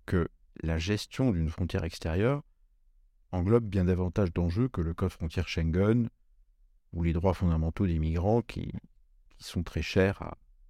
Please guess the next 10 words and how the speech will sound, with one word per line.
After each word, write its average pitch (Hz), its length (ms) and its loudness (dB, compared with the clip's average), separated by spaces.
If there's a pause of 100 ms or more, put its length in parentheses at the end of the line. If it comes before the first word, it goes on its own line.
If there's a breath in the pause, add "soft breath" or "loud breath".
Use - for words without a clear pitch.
à 82 120 -2
certains - 420 -2
et 82 80 2
considèrent 85 600 -2 (760)
cela 92 300 0
comme 85 180 -2
l'alpha 85 300 2
et - 20 4
l'oméga 87 460 2
de, 80 360 -2